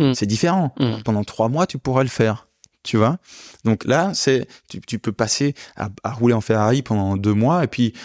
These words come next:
Speaker 2: te dire, bah, écoute, moi, je me focus sur mon business. Évidemment qu'on est toujours dans des, dans une gamme de luxe, mais où tu peux descendre et rouler en Range Rover Velar hybride.
Speaker 1: Mm.
Speaker 2: Et dépenser beaucoup moins. Donc là, on a, on, on a dans, dans le, dans les dépenses,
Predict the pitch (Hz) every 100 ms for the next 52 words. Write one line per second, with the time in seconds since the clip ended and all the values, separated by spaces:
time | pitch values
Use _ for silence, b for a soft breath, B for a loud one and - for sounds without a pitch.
0 | B - 107 110 104 135 110 104 110 -
1 | 117 120 110 101 98 120 147 - 107 107
2 | 120 120 104 101 - 117 127 117 101 95
3 | - B B - 101 110 113 123 110 110
4 | 156 - - 107 - B _ - 110 -
5 | - 113 101 123 139 151 110 160 117 127
6 | 107 95 95 107 104 - 104 98 110 113
7 | 120 131 175 101 107 131 120 _ _ _
8 | - 185 - 113 - 110 123 156 175 123
9 | B B B B 113 110 135 175 170 117
10 | 120 120 113 113 113 113 123 113 107 101
11 | B B 113 110 104 110 110 110 110 170
12 | 208